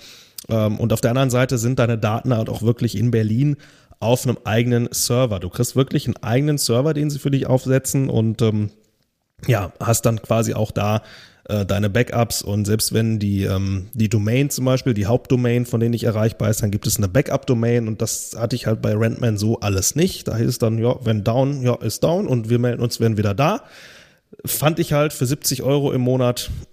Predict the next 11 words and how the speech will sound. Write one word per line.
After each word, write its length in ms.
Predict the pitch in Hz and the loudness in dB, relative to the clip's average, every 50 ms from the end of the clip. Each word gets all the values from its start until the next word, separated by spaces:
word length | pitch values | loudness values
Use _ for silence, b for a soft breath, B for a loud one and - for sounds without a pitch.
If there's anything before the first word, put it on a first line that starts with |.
| _ _ _ - | _ _ _ -8
ein 200 | 107 156 160 143 | -4 -2 0 2
bisschen, 400 | 127 120 - 139 127 120 113 98 - - - _ _ _ | 2 2 2 2 2 2 0 -4 -8 -16 -20 _ _ _
naja, 300 | - 120 117 110 92 - - - - - _ _ _ _ _ _ _ _ _ _ _ _ _ _ _ _ _ _ _ _ - | -2 0 0 0 -2 -4 -10 -16 -20 -20 _ _ _ _ _ _ _ _ _ _ _ _ _ _ _ _ _ _ _ _ -2
ne, 220 | 143 139 143 120 | 0 0 0 0
kann 180 | - - 151 139 | -2 -2 0 0
man 100 | 135 123 | 2 2
jetzt 180 | 120 117 - | 0 -2 -2
sehen, 200 | - 120 123 120 | 0 0 2 2
wie 80 | 113 117 | 2 0
man 180 | 107 107 110 | 0 0 2
will. 200 | 135 156 175 180 | 2 0 0 -2